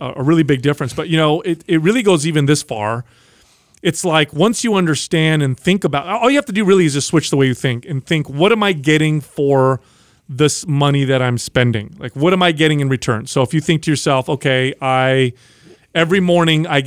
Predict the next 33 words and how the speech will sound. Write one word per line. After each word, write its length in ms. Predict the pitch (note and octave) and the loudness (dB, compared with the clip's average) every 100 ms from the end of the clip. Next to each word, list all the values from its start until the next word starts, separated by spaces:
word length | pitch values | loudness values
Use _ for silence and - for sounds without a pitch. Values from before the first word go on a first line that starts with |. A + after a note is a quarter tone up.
| D3+ | -2
I 80 | D3 | -4
spend 340 | - D3 C#3 | -2 -2 -2
five 400 | - D#3+ D#3 D#3 | -4 -2 0 0
dollars 640 | C#3+ C#3 C3 A#2 A#2+ C3 - _ _ _ _ | 0 2 2 0 -2 -4 -12 _ _ _ _
on 280 | C3+ B2+ C3 | -4 -2 -2
a 40 | |
Starbucks 640 | - C#3+ C3+ C3 B2 - | -2 0 2 2 -2 -6
coffee, 480 | - A#2+ A2+ A2+ C3+ - - | -2 -2 0 -6 -12 -20 -8
okay? 460 | A#2+ - A2 A#2+ C3+ _ _ _ | -8 -2 -2 -2 -6 _ _ _
What 200 | D3+ F#3 | 0 2
do 120 | F#3+ | 4
I 140 | F#3 E3+ | 2 2
get 160 | F3 | 0
in 80 | F3+ | 0
return?" 340 | D3+ C#3+ A#2 | -2 -2 -4
"Well, 100 | E3+ | -2
I 60 | A#3+ | 0
get 140 | G3 | 0
this 120 | F3+ - | -2 -2
coffee 460 | C3 B2 A#2+ A2 - _ | 0 0 -2 -6 -10 _
that 140 | B2+ | -2
I 60 | A2+ | -2
like, 280 | G#2 A2+ B2 | -4 -6 -4
right? 220 | B2 - - | -4 -6 -8
And 160 | C3 | -2
that's 220 | C#3+ E3 - | 0 -2 -4
costing 440 | - D3+ - D3+ | -2 -2 -2 0
me 140 | C#3+ | 0
a 60 | C3+ | 0
hundred 260 | C3 A3+ G3 | 0 -2 -4
and 100 | E3+ | -2
fifty 280 | F#3 - | -2 -2
dollars 500 | C#3+ C3+ C3 C3 A#2+ | 0 0 2 0 -2